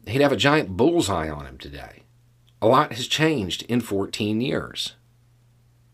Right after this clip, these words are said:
His skill set isn't there anymore. And, and he's just incredibly hot.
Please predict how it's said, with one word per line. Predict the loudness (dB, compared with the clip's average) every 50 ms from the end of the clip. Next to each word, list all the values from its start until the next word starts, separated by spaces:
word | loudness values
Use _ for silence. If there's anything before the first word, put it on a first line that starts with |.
| _ _ _ _ _ _ _ _ _ _ _ _ _ _ _ _ _ _ _ _ _ _ _ _ _ _ _ _ _ _ _ _ _
His | _ 2 2 2 2
skill | 2 4 2 2 2
set | 2 2 2 4 4 2 0 2
isn't | 2 2 2 2 -2 -2
there | 0 0 0 0
anymore. | -2 -2 -4 -4 -4 -4 -6 -6 -8 -12 -14 -18 _ _ _ _ _ _ _ _ _ _ _ _ _ _ _ _ _ _ _ _ _ _ _ _ _ _ _ _ _
And, | -4 -2 -2 -2 -2
and | -2 -2 -2 -2 -2
he's | 0 0 0 0 0 -2 -2 -4 -6
just | -4 -2 -2 -2 -2 -2
incredibly | -2 -4 -4 -4 0 0 0 0 0 -4 -4 -6
hot. | -4 -4 -6 -6 -6 -10 -16 -18 -20